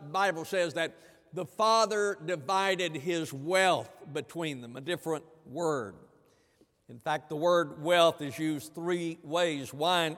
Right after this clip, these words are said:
uh, Vine says it means the period or duration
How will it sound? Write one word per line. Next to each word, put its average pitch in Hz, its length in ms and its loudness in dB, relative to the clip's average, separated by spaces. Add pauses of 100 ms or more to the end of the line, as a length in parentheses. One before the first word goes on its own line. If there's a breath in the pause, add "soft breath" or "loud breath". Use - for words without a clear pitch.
uh, 156 80 -4
Vine 175 420 2
says 143 480 -2 (480 soft breath)
it 165 140 -4
means 185 460 -2
the 156 100 -6
period 208 840 2 (960)
or 185 180 -2
duration 160 800 -4